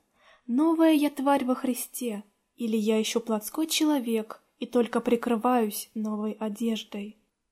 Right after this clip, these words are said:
Судите себя судом Божьим и посмотрите во свете Божьем,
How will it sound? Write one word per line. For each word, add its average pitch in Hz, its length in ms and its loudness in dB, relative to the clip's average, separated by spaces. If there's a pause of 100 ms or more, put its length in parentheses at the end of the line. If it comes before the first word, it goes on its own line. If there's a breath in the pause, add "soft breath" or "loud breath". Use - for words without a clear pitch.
(300)
Судите 285 560 2
себя 262 580 4
судом 233 480 2
Божьим 226 640 2
и 277 100 -6
посмотрите 320 760 2
во 214 100 0
свете 220 460 2
Божьем, 214 520 0